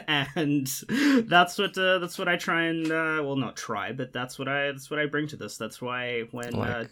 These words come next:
Speaker 2: I like the
Speaker 1: David
Speaker 2: confidence.
Speaker 1: <laughs> That's when, when David said he wanted to do a podcast about light novels, he knew just the person,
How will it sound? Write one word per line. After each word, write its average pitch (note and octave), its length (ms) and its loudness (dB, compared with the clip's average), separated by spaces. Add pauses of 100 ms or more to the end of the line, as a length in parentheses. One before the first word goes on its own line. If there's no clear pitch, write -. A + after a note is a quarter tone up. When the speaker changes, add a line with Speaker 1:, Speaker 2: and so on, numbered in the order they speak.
(140)
Speaker 2:
I G#2+ 60 -2
like G#2+ 100 4
the C#3+ 80 0
Speaker 1:
David C#3+ 80 2
Speaker 2:
confidence. F2+ 600 -2 (400)
Speaker 1:
<laughs> - 120 -6
That's D3+ 420 0
when, D3+ 420 2
when C#3+ 140 0
David D3 300 0
said D3+ 200 2
he C#3+ 200 0
wanted C#3+ 280 0
to C#3+ 60 -10
do C3 420 0
a C3 440 0
podcast C3+ 420 -2
about B2+ 240 -4
light D#3 180 -2
novels, D#3 460 -4
he C#3 220 -6
knew B2 340 -6 (380)
just F3 420 4
the D#3 100 0
person, A#2 600 -2